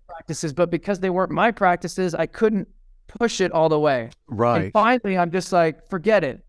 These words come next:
Speaker 1: I'm just gonna create my own practice with all these ideas I've been spouting out for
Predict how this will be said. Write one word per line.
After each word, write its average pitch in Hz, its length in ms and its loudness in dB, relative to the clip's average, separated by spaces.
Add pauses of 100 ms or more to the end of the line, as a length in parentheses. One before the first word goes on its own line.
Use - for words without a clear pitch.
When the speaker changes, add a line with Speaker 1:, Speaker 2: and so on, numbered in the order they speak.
(100)
Speaker 1:
I'm 170 260 -2
just 196 260 -4
gonna 170 220 0
create 180 400 0
my 143 340 -4
own 180 220 -2
practice 170 640 -4 (440)
with 139 240 -2
all 190 180 6
these 220 220 -2
ideas 180 480 2
I've 165 120 2
been 160 120 -4
spouting 170 460 0
out 170 200 2
for 147 180 -12